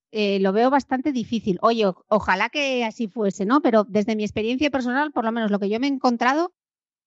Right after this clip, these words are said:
eh, fue, eh, bastante complicado. Yo hablo de, de mecenazgos, eh, porque al final son marcas con las que intento construir un poco una relación a largo plazo y porque son esas marcas que me ayudan a contar mis historias, ¿no?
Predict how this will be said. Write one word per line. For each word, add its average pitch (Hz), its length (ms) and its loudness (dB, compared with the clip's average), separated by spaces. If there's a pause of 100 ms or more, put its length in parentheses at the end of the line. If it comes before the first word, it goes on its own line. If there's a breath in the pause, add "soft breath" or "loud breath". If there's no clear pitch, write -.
(160)
eh, 196 880 4 (320)
fue, 240 380 4 (420)
eh, 180 100 -4
bastante 202 380 0
complicado. 180 560 0 (320)
Yo 247 200 6
hablo 320 260 0
de, 320 240 -2
de 285 240 -2
mecenazgos, 277 840 -2
eh, 202 280 4
porque 196 220 0
al 190 80 2
final 214 260 -2
son 277 180 4
marcas 277 320 2
con 208 120 0
las 185 140 0
que 190 100 -4
intento 214 320 -2
construir 254 720 2
un 240 120 2
poco 240 640 4 (220)
una 254 180 -2
relación 240 420 -4
a 233 80 -2
largo 226 340 0
plazo 262 340 2
y 269 80 2
porque 208 280 -2
son 220 200 -4
esas 247 220 -6
marcas 254 340 -6
que 240 100 0
me 220 80 4
ayudan 226 380 4 (240)
a 214 100 2
contar 202 360 -2
mis 262 200 -2
historias, 202 540 0
¿no? 269 180 -2